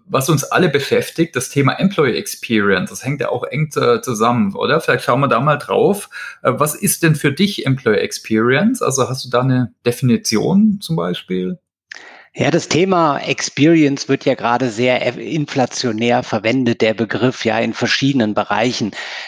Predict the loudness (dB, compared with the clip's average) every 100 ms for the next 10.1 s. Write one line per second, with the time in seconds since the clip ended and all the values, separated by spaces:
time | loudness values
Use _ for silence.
0 | -2 0 0 0 2 2 -2 -2 -2 -2
1 | -2 0 2 0 -4 -6 2 4 4 2
2 | -2 -4 0 -2 -2 -4 -2 0 0 0
3 | -2 -8 -2 0 0 0 -2 -2 0 2
4 | 2 0 -2 -2 0 0 0 0 -2 0
5 | 2 4 2 0 -4 -8 -10 -14 -6 -2
6 | -2 -2 -2 -4 -4 -2 -2 -2 -6 -6
7 | 0 0 0 -2 -2 -4 -2 0 2 2
8 | 2 0 0 0 -2 -2 2 2 2 -2
9 | 2 2 2 4 2 2 0 2 2 2
10 | 0